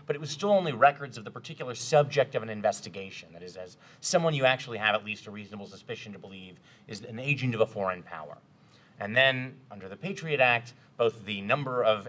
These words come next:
entities that can be served with a national security letter was expanded, uh, and most significantly, that restriction was removed. So it's now anything relevant to a national security investigation, not necessarily the records of a particular subject you're investigating,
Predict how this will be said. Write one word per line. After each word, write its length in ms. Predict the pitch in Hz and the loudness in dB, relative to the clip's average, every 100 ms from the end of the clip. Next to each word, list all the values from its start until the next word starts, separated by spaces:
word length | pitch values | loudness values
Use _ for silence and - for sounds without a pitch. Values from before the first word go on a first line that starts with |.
| 143 | -4
entities 420 | 143 147 123 104 | -2 -2 -6 -8
that 160 | - | -10
can 100 | - | -10
be 80 | 107 | -12
served 340 | 104 - 156 135 | -8 0 0 0
with 100 | 127 | -4
a 40 | |
national 320 | 123 113 117 | -4 -4 -10
security 340 | 107 - 117 110 | -16 -8 -6 -4
letter 220 | 110 107 | -4 -6
was 100 | 101 | -10
expanded, 600 | 101 - 110 107 104 101 - - - - | -16 -12 -12 -10 -14 -16 -20 -20 -8 4
uh, 160 | 110 113 | 4 6
and 260 | 107 104 104 | -2 -2 -4
most 360 | 113 151 - | 6 6 4
significantly, 920 | - 110 113 113 107 107 110 104 98 98 - _ 107 | -4 0 0 0 -6 -6 -6 -8 -8 -12 -20 _ 4
that 260 | 135 143 | 4 4
restriction 580 | 127 - - 143 - 113 | -6 -10 -4 -4 -4 -4
was 200 | 107 101 | -4 -2
removed. 640 | 107 110 98 85 - - _ _ _ _ | -4 -4 -6 -10 -18 -20 _ _ _ _
So 200 | - 117 | 4 4
it's 120 | 107 | 6
now 160 | 120 120 | 0 2
anything 420 | 151 160 139 135 | 0 0 -4 0
relevant 420 | 117 127 123 131 | 4 6 4 -4
to 80 | 117 | -6
a 60 | 120 | -6
national 340 | 117 107 117 | -4 -6 -10
security 400 | 101 - 165 151 | -12 -6 -2 -2
investigation, 720 | 151 139 139 135 139 131 135 131 - - | 2 2 2 -4 -8 -8 -10 -12 -16 -14
not 260 | 107 120 127 | 4 4 4
necessarily 640 | 123 117 - 131 120 120 | -2 -4 4 6 6 4
the 100 | 101 | 2
records 460 | 107 117 117 113 - | 4 4 2 -4 -2
of 400 | 113 110 107 101 - - - | 2 6 6 2 -18 -20 -16
a 40 | |
particular 540 | - 107 127 127 107 107 | -10 -8 -6 -2 -2 -2
subject 540 | - 131 110 123 120 | 4 4 4 0 0
you're 100 | 113 | -6
investigating, 680 | 110 160 156 156 151 147 | 4 2 2 2 4 4